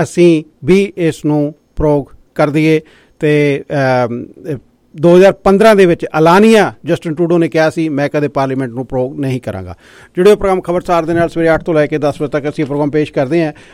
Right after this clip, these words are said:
ਗੁਰਸਰ-, ਗੁਰਸ਼ਰਨ ਬੋਬੀ ਸਿੱਧੂ ਜੀ ਕੱਲ੍ਹ ਨੂੰ ਤੁਹਾਡੇ ਨਾਲ, ਅ, ਮੁਖਾਤਬ ਹੋਣਗੇ, ਛੇ ਸੌ ਸੰਤਾਲੀ ਪੰਜ ਸੌ ਉਨਤਾਲੀ ਤੀਹ ਵੀਹ। ਸੋ ਮੈਂ ਕੁਝ ਦਿਨਾਂ ਦੀ, ਅ, ਛੁੱਟੀ ਦੇ ਉੱਤੇ ਹੋਵਾਂਗਾ ਹੁਣ ਔਰ, ਅ, ਕੱਲ੍ਹ ਨੂੰ, ਅ, ਕੈਲਗਰੀ ਲਈ ਰਵਾਨਾ ਹੋਣਾ ਹੈ। ਪਰਸੋਂ ਨੂੰ ਏਸ਼ੀਅਨ ਫੂਡ ਸੈਂਟਰ ਦੀ ਦਸਵੀਂ ਲੋਕੇਸ਼ਨ ਕੈਲਗਰੀ ਦੇ ਵਿੱਚ, ਅ, ਗਿਆਰਵੀਂ ਲੋਕੇਸ਼ਨ ਕੈਲਗਰੀ ਦੇ ਵਿੱਚ ਖੁੱਲ੍ਹਣੀ ਹੈ।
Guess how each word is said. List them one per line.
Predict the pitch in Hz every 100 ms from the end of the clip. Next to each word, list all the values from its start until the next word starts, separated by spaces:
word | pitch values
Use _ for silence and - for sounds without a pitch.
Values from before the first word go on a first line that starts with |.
| _
ਗੁਰਸਰ-, | 151 143 - 170 -
ਗੁਰਸ਼ਰਨ | 156 143 160 170
ਬੋਬੀ | 165 160 170
ਸਿੱਧੂ | 165 180
ਜੀ | 170
ਕੱਲ੍ਹ | 170 170
ਨੂੰ | 180
ਤੁਹਾਡੇ | 175 151
ਨਾਲ, | 147 151 151 160 143
ਅ, |
ਮੁਖਾਤਬ | 135 - 151 165
ਹੋਣਗੇ, | 165 165 165 160
ਛੇ | 160
ਸੌ | 151 170
ਸੰਤਾਲੀ | 165 147 151 151
ਪੰਜ | 151 147
ਸੌ | 165
ਉਨਤਾਲੀ | 147 143 143
ਤੀਹ | - 170 175
ਵੀਹ। | 139 175 170 - _
ਸੋ | - 147
ਮੈਂ | 160 175
ਕੁਝ | 175 160
ਦਿਨਾਂ | 170 160 160
ਦੀ, | 151 147 147 160 143
ਅ, | 135
ਛੁੱਟੀ | 156 143 170
ਦੇ |
ਉੱਤੇ | 165 180
ਹੋਵਾਂਗਾ | 165 160 170 170
ਹੁਣ | 165 160 - - - -
ਔਰ, | 135 139 131
ਅ, | 139 139 139 147 139 131 -
ਕੱਲ੍ਹ | 160 175
ਨੂੰ, | 156 104 - 165
ਅ, | 135 127
ਕੈਲਗਰੀ | 123 151 160 175 175 170 - _ 160
ਲਈ | 156
ਰਵਾਨਾ | 160 151 156 165
ਹੋਣਾ | 151 160
ਹੈ। | 160
ਪਰਸੋਂ | 151 143 - 151
ਨੂੰ | 156
ਏਸ਼ੀਅਨ | 165 170
ਫੂਡ | 165 147
ਸੈਂਟਰ | 156 139 131
ਦੀ | 143
ਦਸਵੀਂ | 143 139 180
ਲੋਕੇਸ਼ਨ | 165 156 143 156
ਕੈਲਗਰੀ | 131 143 147 147
ਦੇ | 143
ਵਿੱਚ, | 135 -
ਅ, | 143 131
ਗਿਆਰਵੀਂ | 110 123 156 180
ਲੋਕੇਸ਼ਨ | 170 170 160 175
ਕੈਲਗਰੀ | 156 156 165
ਦੇ | 175
ਵਿੱਚ | 165 -
ਖੁੱਲ੍ਹਣੀ | - 180 190
ਹੈ। | 170